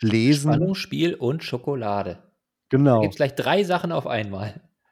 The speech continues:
Speaker 1: Und das finde ich auch w-, d-, quasi so ein bisschen, so ein Teil, der, der für mich ein wichtiger Teil vom Hobby mittlerweile geworden ist, ist tatsächlich das Lesen, also Regelbücher lesen,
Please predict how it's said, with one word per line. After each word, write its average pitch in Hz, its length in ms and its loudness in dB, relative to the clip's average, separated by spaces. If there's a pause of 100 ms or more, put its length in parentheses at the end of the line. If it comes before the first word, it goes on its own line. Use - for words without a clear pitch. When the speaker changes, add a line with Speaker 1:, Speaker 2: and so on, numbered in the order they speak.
(800)
Speaker 1:
Und 120 260 -2 (200)
das - 160 -4
finde 165 180 6
ich 151 100 0
auch 147 280 6
w-, 156 320 -10
d-, 147 200 0 (360)
quasi 131 600 6 (340)
so 135 140 0
ein 147 40 2
bisschen, 151 340 6
so 127 260 0
ein 147 140 6
Teil, 147 180 10
der, 143 160 6
der 127 160 2
für 135 80 0
mich 160 200 2
ein 123 180 0
wichtiger 120 280 0
Teil 113 200 2
vom 110 180 -4
Hobby 113 160 -4
mittlerweile 110 400 -2
geworden 107 320 -2
ist, 110 100 -6
ist 120 140 -12
tatsächlich 123 360 0
das 117 180 -6
Lesen, 120 520 0
also 104 200 -4
Regelbücher 107 640 -2
lesen, 98 460 -6